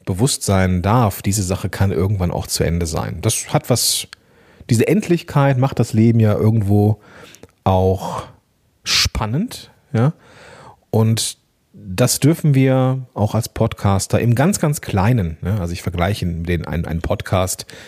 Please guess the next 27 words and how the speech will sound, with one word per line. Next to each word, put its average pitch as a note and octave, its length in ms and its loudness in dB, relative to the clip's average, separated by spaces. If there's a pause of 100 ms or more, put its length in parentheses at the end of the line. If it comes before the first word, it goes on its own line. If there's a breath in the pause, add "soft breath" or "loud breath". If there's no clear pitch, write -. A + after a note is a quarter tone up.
(140 loud breath)
nicht G#2+ 180 0
mit G#2 320 -2
dem F#2+ 140 4
Leben G#2 420 2
an A2+ 160 4
sich, - 280 0 (280 loud breath)
wenngleich D#3+ 580 0 (400 soft breath)
dieser A#2+ 200 4
Podcast - 720 0
von A#2+ 200 0
uns F#3 520 2 (300 loud breath)
ja C#3 140 2
ein D3+ 220 2
Teil C#3 640 2 (220 loud breath)
unseres G#2+ 460 0
Lebens G#2 500 2
schon A#3+ 420 2
ist - 380 -2 (360 loud breath)
und G#2+ 200 2
diesen A2+ 220 4
Teil A2+ 340 2
zu G#2 220 -2
beenden, C#3 600 2 (360 loud breath)
das - 220 -2
ist - 200 -2
für G#2 120 0
viele, F#2+ 440 0